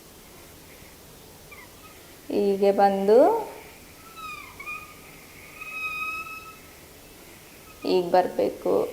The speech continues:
ಇದು ಅ. ಓಕೆ, ಮುಂದಿನ ಅಕ್ಷರ ಯಾವ್ದು ಅಂತ ಗೊತ್ತಾ ಮಕ್ಕಳೇ? ಮುಂದಿನ ಅಕ್ಷರಕ್ಕೆ ಹೋಗೋಣವಾ? ಮುಂದಿನ ಅಕ್ಷರ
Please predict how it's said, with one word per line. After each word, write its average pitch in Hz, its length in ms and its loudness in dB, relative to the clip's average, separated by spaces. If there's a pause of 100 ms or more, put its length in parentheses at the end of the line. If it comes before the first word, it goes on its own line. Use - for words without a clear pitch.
(840)
ಇದು 240 300 2 (500)
ಅ. 196 180 4 (960)
ಓಕೆ, 190 540 -4
ಮುಂದಿನ 214 320 0
ಅಕ್ಷರ 214 260 0
ಯಾವ್ದು 214 320 6
ಅಂತ 220 200 4
ಗೊತ್ತಾ 220 280 4
ಮಕ್ಕಳೇ? 226 340 6
ಮುಂದಿನ 233 360 8
ಅಕ್ಷರಕ್ಕೆ 220 300 2
ಹೋಗೋಣವಾ? 254 400 6 (3000)
ಮುಂದಿನ 214 340 0
ಅಕ್ಷರ 233 300 0